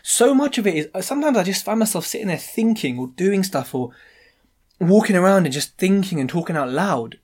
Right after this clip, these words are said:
And that takes time because you're making big decisions with your money and investors' money.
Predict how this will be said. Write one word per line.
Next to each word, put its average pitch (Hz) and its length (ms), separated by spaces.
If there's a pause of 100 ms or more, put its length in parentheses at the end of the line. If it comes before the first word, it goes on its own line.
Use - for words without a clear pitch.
And 165 160
that 277 100
takes 254 300
time 196 680
because - 160
you're 233 80
making 247 240
big 214 200
decisions 196 460
with 139 180
your 214 220
money 139 400 (320)
and 190 140
investors' 175 420
money. 123 300